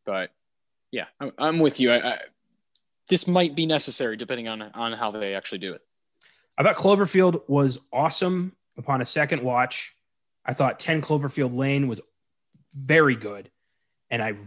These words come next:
Speaker 2: really didn't like the Cloverfield paradox. So
Speaker 1: I'm with you on that.
Speaker 2: we're two for three. Let's see how this goes.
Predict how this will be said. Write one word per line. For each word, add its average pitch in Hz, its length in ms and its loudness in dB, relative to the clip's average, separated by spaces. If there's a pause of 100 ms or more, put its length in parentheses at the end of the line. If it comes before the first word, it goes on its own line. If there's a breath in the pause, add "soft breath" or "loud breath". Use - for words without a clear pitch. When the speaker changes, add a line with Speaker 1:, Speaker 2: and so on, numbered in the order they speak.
(140)
Speaker 2:
really 131 300 4
didn't 117 240 -4
like 101 200 -8
the 101 80 -14
Cloverfield 98 480 -12
paradox. - 600 -20 (880)
So 120 420 -2 (580)
Speaker 1:
I'm 127 120 4
with 120 180 4
you 110 60 2
on 104 120 0
that. 101 200 -4 (340)
Speaker 2:
we're 151 80 -4
two 214 140 2
for 196 120 -6
three. 165 340 2 (1160)
Let's 135 140 -10
see 143 140 -2
how 131 100 0
this 120 160 -8
goes. - 460 -10